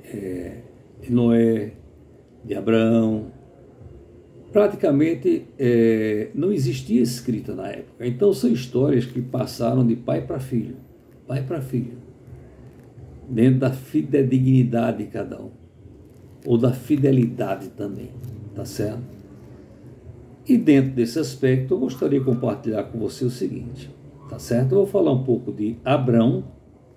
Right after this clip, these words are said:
não é Abraão por enquanto, tá certo? De onde surgiu esse personagem? A, a Bíblia diz o seguinte, ele é defen-, é descende de um dos filhos de Noé. Noé teve três filhos, Sem, Cão e Jafé.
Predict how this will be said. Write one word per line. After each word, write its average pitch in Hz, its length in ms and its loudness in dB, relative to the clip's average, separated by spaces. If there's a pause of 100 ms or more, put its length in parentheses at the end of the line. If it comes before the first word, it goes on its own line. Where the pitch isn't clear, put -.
não 107 240 -6
é 101 80 -4
Abraão 101 400 0
por 127 140 -2
enquanto, - 460 -6 (440)
tá - 120 -12
certo? - 360 -2 (920)
De 147 180 2
onde 233 320 4
surgiu 135 800 2
esse - 200 -4
personagem? - 840 -10 (240)
A, 233 80 0
a - 20 4
Bíblia 190 320 4
diz 143 240 -2
o - 60 -12
seguinte, - 580 -6
ele 208 200 6
é - 20 2
defen-, 156 480 2 (100)
é 135 60 -4
descende 156 580 -2
de 139 220 0
um 139 200 -2
dos 151 220 0
filhos 143 280 -2
de 147 40 -4
Noé. 135 300 -2 (1300)
Noé 131 260 6
teve 143 300 2
três 196 260 4
filhos, 101 380 -4
Sem, - 420 4
Cão 147 320 0
e - 20 -2
Jafé. 143 540 -2